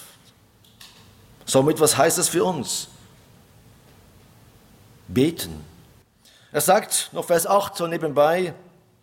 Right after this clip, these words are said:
so will ich nun, dass die Männer an jedem Ort beten, indem sie heilige Hände aufheben, ohne Zorn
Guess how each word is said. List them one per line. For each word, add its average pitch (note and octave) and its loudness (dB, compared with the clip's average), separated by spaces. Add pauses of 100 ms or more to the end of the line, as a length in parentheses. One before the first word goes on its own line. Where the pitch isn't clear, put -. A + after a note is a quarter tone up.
(600)
so E3 2
will G#3 2
ich F3+ -4
nun, B3 4
dass A#3+ 0
die A3+ -6
Männer A3+ 0 (240)
an F3 0
jedem A#3+ 2
Ort B3 4
beten, C3+ -6 (320)
indem B2+ -2
sie B2+ 2
heilige D#3+ 4
Hände D3 0
aufheben, A2+ 0
ohne D3+ 0 (340)
Zorn A2 -2